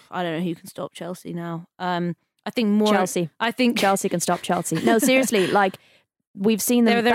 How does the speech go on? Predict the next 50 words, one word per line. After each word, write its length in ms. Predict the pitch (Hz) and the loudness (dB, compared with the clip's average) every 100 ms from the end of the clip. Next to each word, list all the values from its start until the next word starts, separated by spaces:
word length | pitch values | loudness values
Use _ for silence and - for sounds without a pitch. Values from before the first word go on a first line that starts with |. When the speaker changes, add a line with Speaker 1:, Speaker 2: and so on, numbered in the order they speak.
| 233 | 4
Speaker 2:
that, 80 | 233 | 4
Speaker 1:
own 120 | 220 | 4
worst 240 | 208 196 | 2 2
Speaker 2:
yeah, 240 | 220 311 254 | 4 4 4
Speaker 1:
enemy. 160 | 170 | 2
Speaker 2:
that 160 | 180 240 | 2 4
Wolfsburg 420 | 233 240 - 226 | 4 2 0 0
game 340 | 226 220 220 214 | 2 2 2 0
at 100 | 202 | -2
home 520 | 180 202 208 202 196 | 0 2 2 0 0
where 120 | 190 196 | 2 4
Speaker 1:
Yeah, 180 | 277 220 | 4 2
Speaker 2:
the 60 | 208 | 2
Speaker 1:
th-, 120 | 294 | 0
I 100 | 294 | 0
think 300 | - 311 - - - - | 0 0 -2 -12 -20 -6
it's 160 | 285 - | -2 2
in, 120 | 302 | 2
it's 160 | - 254 | 2 2
intriguing 640 | 277 254 285 277 240 220 | 2 2 2 2 2 0
to 120 | 202 202 | -2 -4
see 520 | - 214 202 196 180 _ _ _ | -2 0 0 -2 -6 _ _ _
how 640 | - 214 202 196 190 185 160 _ - | -8 -2 0 2 0 0 -4 _ -4
poor 380 | 233 220 202 | 0 2 2
Jess 240 | 185 196 185 | 0 -2 -2
Carter 360 | - 190 180 | -2 -2 -2
has 100 | 180 | -8
been 300 | - 180 175 | -6 -6 -4
this 120 | 170 160 | -4 -4
season 340 | 170 170 170 | -6 -4 -4
by 200 | 226 269 | 0 2
her 160 | 233 202 | 2 2
own 140 | 196 | 0
standards. 480 | 175 151 117 87 - | -2 -4 -4 -6 -8
We've 100 | 175 | -10
seen 140 | 208 | -6
her 80 | 165 | -6
play 440 | 147 180 165 156 - | -4 -4 -2 -4 -6
a 40 | 165 | -6
lot 220 | 165 - | -6 -4
better, 200 | 170 160 | -6 -6
but 100 | 120 | -8
she 100 | - | -4
hasn't 240 | 190 175 | -4 -4
suited 220 | - 180 - | -6 -8 -6
playing 200 | 175 165 | -8 -6
in 80 | 160 | -6
this 120 | 156 | -8
back 240 | 160 - | -10 -12
three. 340 | - 165 - | -10 -10 -10